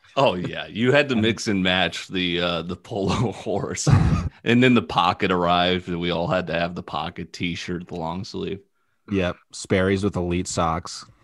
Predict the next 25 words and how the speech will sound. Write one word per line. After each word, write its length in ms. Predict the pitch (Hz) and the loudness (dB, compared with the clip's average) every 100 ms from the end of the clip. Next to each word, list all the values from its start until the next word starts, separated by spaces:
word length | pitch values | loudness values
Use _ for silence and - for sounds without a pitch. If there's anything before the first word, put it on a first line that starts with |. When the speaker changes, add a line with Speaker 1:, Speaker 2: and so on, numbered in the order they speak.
| _ _ - | _ _ -16
Speaker 1:
Correct. 300 | - - 90 | -12 -10 -4
Speaker 2:
Never 280 | 180 90 82 | -4 -2 -4
again. 340 | 82 78 87 - - - - - - - - | -6 -8 -10 -16 -20 -20 -20 -20 -20 -14 -2
Speaker 1:
Um, 460 | 113 117 110 104 87 | 4 6 6 4 2
Brennan 320 | 117 151 160 | 4 4 4
Duarte 420 | 139 135 143 143 | 4 4 4 4
looks 200 | 120 113 | 4 2
like 100 | 135 107 | 2 2
a 40 | |
discount 520 | 85 117 - 123 110 | 2 -2 0 0 2
version 320 | 101 110 104 | 2 2 2
of 120 | 98 98 | 0 2
Uncut 380 | 117 - 113 87 | 2 2 0 0
Gems 380 | 101 104 104 98 | -2 0 0 -2
as 120 | 90 | -2
Adam 300 | 101 107 101 | 0 0 -2
Sandler 560 | - 104 101 90 87 | -2 0 0 0 -2
crossed 360 | - 101 107 - | 0 2 2 2
over 220 | 104 104 | 0 0
into 160 | 98 98 | -2 -2
the 140 | 90 | -2
Italian 640 | 82 - 107 117 127 120 95 | -4 -6 -4 -2 0 0 -2
cooking 400 | - 120 98 90 | -4 -4 -4 -4
TikTok 480 | 120 - - 76 | -4 -4 -4 -4
community. 540 | - 76 71 69 65 | -6 -10 -10 -14 -14